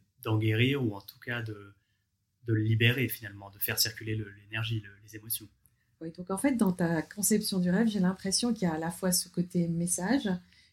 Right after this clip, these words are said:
Speaker 2: mais aussi il y a quelque chose de thérapeutique.
Speaker 1: Oui, bah oui,
Speaker 2: Mm.
Speaker 1: c'est, c'est exactement
Speaker 2: Mm.
Speaker 1: ça. C'est du, c'est une... Oui, c'est une forme de thérapeutique au quotidien, euh.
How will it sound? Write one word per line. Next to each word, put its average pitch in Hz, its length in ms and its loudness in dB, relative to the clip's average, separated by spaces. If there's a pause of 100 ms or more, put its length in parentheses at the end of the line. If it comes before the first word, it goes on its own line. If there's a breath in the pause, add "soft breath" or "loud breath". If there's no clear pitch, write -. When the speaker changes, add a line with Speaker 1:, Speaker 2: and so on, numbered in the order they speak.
Speaker 2:
mais 175 100 6
aussi 180 240 4
il 311 40 6
y 262 40 8
a 196 160 4
quelque 175 200 -8
chose 190 140 -2
de 175 100 0
thérapeutique. 190 720 -2 (480)
Speaker 1:
Oui, 151 240 8
bah 104 220 -2
oui, 131 180 2 (280)
Speaker 2:
Mm. 180 40 -8
Speaker 1:
c'est, 175 220 -4
c'est - 160 -20
exactement 107 400 -8
Speaker 2:
Mm. - 20 -8
Speaker 1:
ça. 107 160 -8
C'est 104 260 -12
du, 98 240 -20 (920)
c'est - 360 -8
une... 104 200 -8
Oui, 160 160 6
c'est - 140 4
une 110 60 4
forme 120 280 -2
de 110 80 -2
thérapeutique 110 680 -8
au 107 40 -14
quotidien, 113 800 -2
euh. 101 140 -14